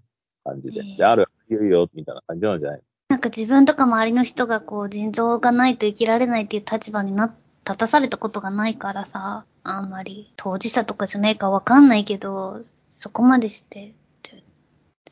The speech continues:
Speaker 2: いつも頭をよぎる。
Speaker 1: いや、金持ちになると、何かって言ったら自分がどれだけ長生きできるかっていうのに執着するからね。
Speaker 2: うん。
Speaker 1: そういう結末になるんですよ。
Speaker 2: そうだね。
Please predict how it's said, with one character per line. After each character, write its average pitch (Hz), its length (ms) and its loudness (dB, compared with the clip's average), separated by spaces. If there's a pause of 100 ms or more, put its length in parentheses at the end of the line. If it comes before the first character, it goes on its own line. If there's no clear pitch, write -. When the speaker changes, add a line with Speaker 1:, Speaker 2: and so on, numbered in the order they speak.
(160)
Speaker 2:
い 220 100 -14
つ - 180 -16
も 202 260 -16 (160)
頭 196 420 -8
を 190 60 -10
よ 185 120 -12
ぎ 180 60 -20
る。 156 120 4
Speaker 1:
い - 40 -18
や、 - 60 -20 (460)
金 185 140 -6
持 214 140 2
ち - 140 -2
に 101 360 4
な 101 160 4
る 90 120 0
と、 92 500 2 (300)
何 165 240 0
か 135 120 4
っ - 20 -2
て - 80 -16
言 - 20 -20
っ - 20 -20
た 92 80 -2
ら 85 40 -2
自 98 160 -12
分 143 140 -4
が 151 80 2
ど 117 100 4
れ 139 60 6
だ 156 60 4
け 156 60 0
長 143 240 2
生 139 120 0
き - 20 0
で 90 120 0
き 127 80 -4
る 120 80 -2
か 87 140 0
っ - 20 -6
て - 120 -12
い - 20 -8
う - 40 -8
の 76 40 -12
に 76 80 -14
執 101 140 -6
着 104 180 0
す - 100 -4
る 123 80 -4
か 104 120 2
ら 69 100 -12
ね。 78 260 -12 (600)
Speaker 2:
う - 40 -12
ん。 175 400 -12 (420)
Speaker 1:
そ 143 100 2
う 143 40 2
い 151 80 2
う 143 80 2
結 190 60 -8
末 131 100 2
に 135 120 -4
な 135 80 0
る - 20 0
ん 127 40 -10
で 139 100 0
す - 0 -
よ。 131 60 -14
Speaker 2:
そ - 140 -10
う - 280 -20
だ - 60 -18
ね。 - 60 -20